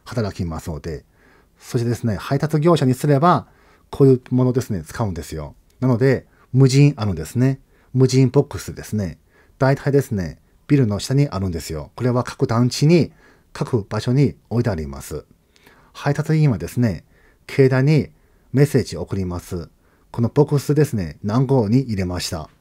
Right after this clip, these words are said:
そして暗証番号をくれます。なので、この人はですね、例えば私ですが、帰りました。ボックスの前に立って、スマホをスキャンします。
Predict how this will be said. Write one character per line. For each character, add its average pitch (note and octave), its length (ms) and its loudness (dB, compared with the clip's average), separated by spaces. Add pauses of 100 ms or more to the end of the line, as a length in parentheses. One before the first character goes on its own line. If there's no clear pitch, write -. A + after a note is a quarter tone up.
(260)
そ - 140 -6
し - 60 -4
て C3 220 0
暗 B2+ 200 0
証 C#3+ 120 0
番 C3 240 2
号 C3+ 80 4
を B2+ 60 0
く - 120 -8
れ E2+ 120 -6
ま D#2 160 -8
す。 D#2+ 240 -12 (500)
な A#2+ 80 -2
の A#2+ 80 2
で、 A2+ 160 0
こ A#2+ 100 -4
の A#2+ 60 0
人 B2+ 140 0
は F2+ 100 -4
で D2+ 100 -10
す G#2+ 120 -8
ね、 G2 180 -4 (180)
例 G#2+ 100 -4
え F#2+ 40 -4
ば F#2+ 100 -8
私 F2+ 240 -8
で G2 120 -6
す C3+ 100 -2
が、 D#3 300 2 (320)
帰 C#3+ 160 0
り C3+ 100 2
ま B2+ 160 2
し - 60 -6
た。 D#2 180 -10 (520)
ボ C3 80 0
ッ - 80 0
ク C3+ 60 0
ス - 120 -4
の C3+ 100 2
前 C#3+ 220 2
に C#3+ 60 2
立 C#3 140 -2
っ C#3 60 0
て、 E3+ 460 2 (240)
ス - 160 -6
マ C#3 160 2
ホ D#3+ 220 2
を - 40 0
ス - 140 -10
キ - 120 -10
ャ G#2 80 -2
ン D2+ 60 -6
し - 140 -10
ま D2 160 -12
す。 D2+ 240 -12